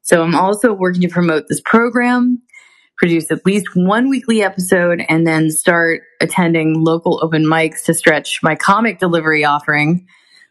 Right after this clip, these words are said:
which means on a Tuesday, there will be jokes, either coming or going, but there will be some jokes. Uh,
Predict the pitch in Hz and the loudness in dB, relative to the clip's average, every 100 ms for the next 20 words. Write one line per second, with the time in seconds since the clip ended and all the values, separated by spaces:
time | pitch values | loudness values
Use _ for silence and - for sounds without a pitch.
0 | - 147 180 180 165 147 151 - 269 320 | -4 -2 0 0 0 -2 0 4 4 4
1 | 202 175 160 165 202 - _ _ _ _ | 0 0 0 0 -2 -10 _ _ _ _
2 | _ - 180 185 190 196 170 214 170 156 | _ -2 0 2 0 -2 0 0 0 -2
3 | - 156 151 226 302 294 240 247 240 185 | 0 0 2 2 2 0 0 0 0 0
4 | 170 165 170 170 165 165 160 156 147 _ | 0 0 0 0 0 0 0 -4 -4 _
5 | _ _ - - 165 - 175 170 170 - | _ _ -6 -2 -2 0 0 0 -2 -6
6 | - - - _ - 156 156 147 | -8 -10 -20 _ -4 -2 0 0